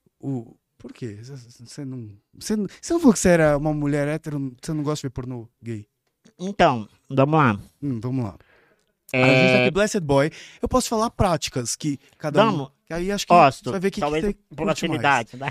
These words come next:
Speaker 1: Ah, e, e a gente já vai falando de fetiche aqui, né? Que é o
Speaker 2: Eu
Speaker 1: assunto
Speaker 2: julgo
Speaker 1: que você gosta.
Speaker 2: e você acha.
Speaker 1: E que eu, eu tenho um pouco de
Speaker 2: Ai,
Speaker 1: vergonha, assim, eu
Speaker 2: eu
Speaker 1: não,
Speaker 2: tenho
Speaker 1: não
Speaker 2: vários fetiches.
Speaker 1: Não, eu tenho, tenho...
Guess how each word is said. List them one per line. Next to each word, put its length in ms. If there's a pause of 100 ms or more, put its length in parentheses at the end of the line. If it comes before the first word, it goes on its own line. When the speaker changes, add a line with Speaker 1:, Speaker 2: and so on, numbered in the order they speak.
Speaker 1:
Ah, 160
e, 240
e 60
a 60
gente 100
já 60
vai 100
falando 180
de 60
fetiche 320
aqui, 200
né? 120
Que 120
é 320
o 20
Speaker 2:
Eu 40
Speaker 1:
assunto 80 (100)
Speaker 2:
julgo 60
Speaker 1:
que 60
você 100
gosta. 480
Speaker 2:
e 80
você 180
acha. 360
Speaker 1:
E 120
que 320
eu, 260 (180)
eu 220
tenho 120
um 40
pouco 160
de 80
Speaker 2:
Ai, 40
Speaker 1:
vergonha, 400
assim, 200
eu 60
Speaker 2:
eu 120
Speaker 1:
não, 60
Speaker 2:
tenho 180
Speaker 1:
não 80
Speaker 2:
vários 160
fetiches. 540
Speaker 1:
Não, 80
eu 80
tenho, 200
tenho... 160